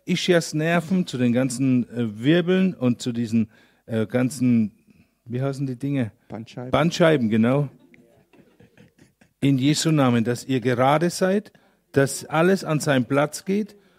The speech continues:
Speaker 1: und dass dieser Schmerz jetzt rausgeht und dass sie sich wieder ganz normal bewegen kann. In dem Namen Jesus, in dem Namen Jesus, auf beiden Seiten, runter bis zum Steißbein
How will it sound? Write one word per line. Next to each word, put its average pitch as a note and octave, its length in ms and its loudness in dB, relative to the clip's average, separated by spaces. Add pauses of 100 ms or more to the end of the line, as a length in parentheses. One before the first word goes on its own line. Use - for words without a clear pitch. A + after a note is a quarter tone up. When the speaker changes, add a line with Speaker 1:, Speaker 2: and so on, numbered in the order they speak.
Speaker 1:
und D3 200 2
dass D3+ 140 4
dieser C#3+ 260 0
Schmerz C#3 440 -2
jetzt D#3+ 200 -8
rausgeht A2+ 440 -2
und A2 140 -2
dass A#2+ 160 -2
sie B2 100 -8
sich A2+ 240 -10
wieder A#2+ 200 -2
ganz D#3 360 -2
normal B2+ 440 2
bewegen B2 500 -2
kann. F#2 260 -8 (300)
In C3 160 0
dem B2+ 200 4
Namen C#3 380 2
Jesus, G2 540 -8 (300)
in B2+ 160 0
dem B2 240 4
Namen C#3 400 0
Jesus, G#2+ 440 -6
auf A2+ 200 -8
beiden D3 360 2
Seiten, G#2+ 440 -2
runter D3+ 360 4
bis D3+ 260 -4
zum D3 160 -4
Steißbein G2 680 -6